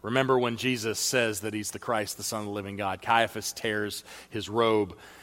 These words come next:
It was actually considered a requirement among Jews. If you were a Jewish person and you heard blasphemy uttered in your presence, you were required to tear your robes to show your disagreement with the blasphemy. This situation definitely falls into category three.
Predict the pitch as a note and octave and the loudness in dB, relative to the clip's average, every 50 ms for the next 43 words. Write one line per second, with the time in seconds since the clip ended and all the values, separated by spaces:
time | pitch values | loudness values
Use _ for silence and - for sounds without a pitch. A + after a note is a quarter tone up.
0 | - - - C3 C#3+ D#3+ D3+ D3 B2+ - D#3+ E3 F#3+ F#3+ - - G3+ F#3 E3+ - | -20 0 6 6 8 8 8 6 6 10 10 12 12 10 8 6 4 4 4 2
1 | F3 D3+ - - - F3 D#3+ D3+ D3 C#3 C#3+ C3+ C3 B2+ - - - D#3+ E3 E3 | 0 2 2 4 4 4 4 4 4 4 4 4 2 0 0 2 6 8 10 10
2 | D#3 C#3+ C3+ B2+ A#2 A#2 - A#2 A2+ A#2 A#2 A2+ A2+ G#2+ G#2 A2+ A#2+ A2+ G#2 F#2 | 10 10 8 4 2 0 0 0 0 2 2 2 0 -2 -2 -2 -2 -2 -2 -4
3 | F2+ F#2+ - C3+ C#3+ C3+ C3+ B2+ A#2+ A2+ G#2+ G#2+ - C#3 D#3+ F3 E3+ - - - | -8 -8 -4 -2 2 4 4 4 4 2 0 0 0 2 4 4 2 2 0 0
4 | C#3 A#2+ - - E2+ E2 E2 F2 - - - - - - B2+ B2+ B2+ B2 A#2 G#2 | 0 0 0 -2 -8 -10 -12 -14 -18 -20 -20 -20 -4 -2 0 2 2 0 0 0
5 | - C#3+ D#3+ F3+ F#3+ F3+ D3+ C3 C#3+ D3 D3+ D#3 D#3+ - - - E3 D#3 D3 D3+ | 4 6 8 8 8 6 4 4 8 10 12 12 12 10 6 0 2 2 4 2
6 | D#3 - C#3 D3 E3 F3 F3 E3 D#3+ E3 D3+ D3+ D3+ D3 D3 C#3+ C#3 - - D3 | 2 6 6 8 8 8 8 6 4 2 0 2 4 4 4 2 2 2 4 6
7 | C3+ A#2+ G2+ G#2+ G#2 G#2 - - B2+ C3 C3 C3 C3 B2 A#2 - - - D#3+ E3+ | 6 6 4 0 -6 -6 -6 -2 2 4 4 4 4 2 0 -4 0 6 10 12
8 | D#3+ D3 C3 B2 A#2 A#2 A2 - - - - - - A#2 - - - D3+ D3 C#3+ | 12 12 10 8 6 2 0 -4 -12 -16 -12 -10 -8 -8 0 4 6 8 8 8
9 | C#3 C3+ C3 B2 B2+ B2 A#2 A2+ A2+ A2+ G#2+ - - A#2 A2 - - D#3+ D3+ C3+ | 6 6 4 6 4 4 4 4 2 0 -2 -6 -4 -2 -2 0 4 6 8 8
10 | B2+ B2+ B2 A#2 - - - - - C3 C3 A2+ A#2+ C3 - - A2 G2 A#2+ B2 | 8 6 4 2 -2 -6 -12 -4 -2 -2 0 2 0 0 0 -2 -2 -2 0 0
11 | A#2+ A#2 A2+ A2+ A#2+ A2+ G2+ - - G2 F#2+ G2+ G2+ F#2 E2+ - - - D#2+ - | 0 -2 -4 -4 -4 -6 -6 -6 -6 -4 -2 -2 -2 -2 -4 -8 -14 -18 -18 -20
12 | - _ _ _ - - - - - - - - D#3 D3+ - - D#3 - - D3+ | -20 _ _ _ -20 -20 -20 -20 -20 -8 2 4 4 6 6 4 4 4 6 8
13 | D3 C#3+ C#3 - - B2+ B2 C3+ B2+ B2 C3 B2+ A#2 - - B2+ B2 B2 A#2+ G2+ | 8 8 8 6 2 4 6 4 6 4 2 -2 0 4 6 6 6 6 4 2
14 | A#2+ A#2+ A#2 A2+ G#2 - - - - - - C3+ - - B2+ A#2+ A#2 A2+ G2+ A2 | 2 0 0 0 -4 -6 -12 -18 -6 -2 0 0 4 6 6 6 6 4 2 0
15 | G#2+ G#2 G2+ G2+ - A2 A2 F#2+ D#2+ | 0 0 0 -4 -4 -4 -4 -4 -6